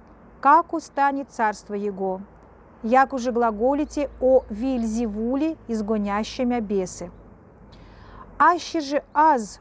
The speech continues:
о Вельзевуле изгоню бесы, сынови ваши о ком изгонят?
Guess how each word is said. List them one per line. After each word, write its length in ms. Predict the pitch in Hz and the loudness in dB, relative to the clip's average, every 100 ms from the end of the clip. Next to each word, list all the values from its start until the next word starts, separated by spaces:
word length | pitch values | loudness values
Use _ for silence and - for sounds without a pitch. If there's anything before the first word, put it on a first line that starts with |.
| _ | _
о 140 | 254 | -4
Вельзевуле 1080 | 220 247 247 226 208 220 208 285 403 359 269 240 | -2 -2 -2 -2 -2 -4 -2 2 4 4 2 -4
изгоню 580 | 240 208 233 226 226 | -8 -4 -2 0 -2
бесы, 640 | 196 190 226 196 - 185 214 _ _ - _ _ | -4 -4 -4 -4 -8 -16 -18 _ _ -20 _ _
сынови 640 | - - 349 392 349 277 254 | -16 0 2 2 0 -2 -2
ваши 560 | 226 240 220 - 180 - _ - | 0 2 0 -4 -14 -16 _ -4
о 100 | 254 | -4
ком 420 | - 349 339 285 | 0 2 2 -2
изгонят? 560 | 233 214 202 208 180 | -6 -6 0 0 -2